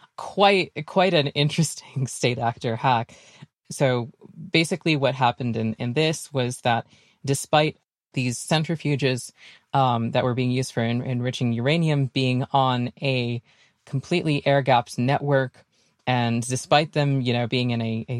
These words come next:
a secure facility with the guys with the guns outside, we managed to, uh, the, the U S, I think, national security apparatus managed to get a, a virus onto these systems that adjusted the R P M,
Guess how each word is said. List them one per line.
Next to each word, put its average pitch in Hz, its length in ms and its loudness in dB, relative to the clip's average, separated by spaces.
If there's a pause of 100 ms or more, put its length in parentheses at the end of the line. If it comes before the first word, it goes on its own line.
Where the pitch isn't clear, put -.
a 131 60 -4
secure 147 380 0
facility 131 580 0
with 123 160 -4
the 120 60 -4
guys 135 280 4
with 139 140 -2
the 135 60 -2
guns 123 300 0
outside, 120 560 0 (600)
we 131 140 0
managed 131 840 -2
to, 117 580 -2
uh, 117 220 2
the, 120 180 -2
the 131 120 -2
U 139 160 2
S, 131 240 -2
I 123 80 -2
think, 120 180 -6
national 123 300 -2
security 135 480 0
apparatus 120 560 -4
managed 127 520 -4
to 113 280 -4 (420)
get 156 320 4
a, 127 480 -2 (160)
a 123 140 -2
virus 170 640 0 (460)
onto 156 260 2
these 147 180 -2
systems 131 580 -2
that 110 280 -2 (480)
adjusted 143 640 -2
the 139 220 -2
R 135 180 2
P 123 260 -4
M, 117 420 0